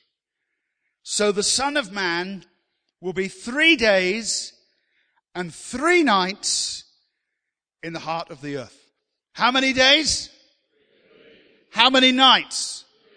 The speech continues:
Three nights. Are you sure? That's what he said. Said it twice. Three nights.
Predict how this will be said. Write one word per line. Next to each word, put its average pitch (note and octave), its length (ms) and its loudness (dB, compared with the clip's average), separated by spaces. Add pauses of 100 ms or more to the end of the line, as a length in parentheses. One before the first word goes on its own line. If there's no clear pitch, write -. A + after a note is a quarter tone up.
(1160)
Three C4+ 400 0
nights. A3+ 720 -4 (460)
Are G3+ 100 0
you A3 140 -2
sure? G#3 400 4 (480)
That's - 160 -14
what G3 120 0
he G#3 60 -2
said. G3 320 -2
Said F3+ 180 -6
it F#3 120 -6
twice. D3+ 440 -8 (560)
Three D4+ 960 2 (420)
nights. G3 920 -2